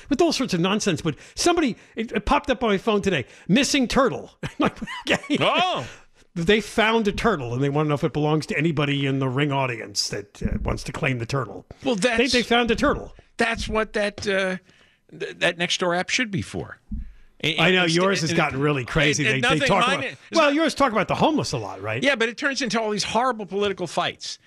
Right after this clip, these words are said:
Speaker 2: I
Speaker 1: No.
Speaker 2: guarantee you, put that, that turtle thing on the west side, there'll be a hundred people fight, fighting about Trump.
Speaker 1: No.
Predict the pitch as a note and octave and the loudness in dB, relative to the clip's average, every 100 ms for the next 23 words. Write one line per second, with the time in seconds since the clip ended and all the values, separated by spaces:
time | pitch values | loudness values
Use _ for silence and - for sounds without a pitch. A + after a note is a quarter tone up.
0 | - - E3 F#3 B3 C#4 - G#3+ E3 - | -10 -2 0 2 2 0 -2 0 0 0
1 | G#3+ G#3+ G3+ - D#3+ D3 - F#3+ G3+ G3 | -2 -2 -4 -2 -4 -2 0 0 0 -2
2 | F#3 E3 F3+ F3+ D#3+ D#3+ F3 - F3+ F#3 | -4 -2 0 0 0 0 0 0 0 0
3 | F#3 - - D#3 D#3 D#3+ D3 - F#3+ F#3 | -4 -12 -6 -2 0 0 0 0 -2 -2
4 | F#3 F3 D#3+ A2+ F#2 - B2 B2 - D3 | -4 -2 -2 -2 -6 0 0 0 0 0
5 | C#3 B2 A2 - A#2+ E2 - _ - - | 0 -2 -2 -2 -4 -4 -12 _ -20 -20
6 | - - A2+ A2 F#2+ | -20 -12 -8 -6 -8